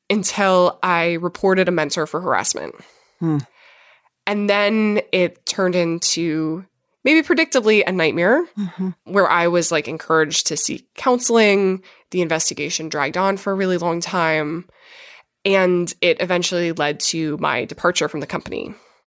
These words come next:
Speaker 1: And after I wrote about it, I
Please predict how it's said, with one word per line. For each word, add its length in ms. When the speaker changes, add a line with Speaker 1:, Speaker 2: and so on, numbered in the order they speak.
Speaker 1:
And 540
after 280
I 100
wrote 260
about 300
it, 340
I 640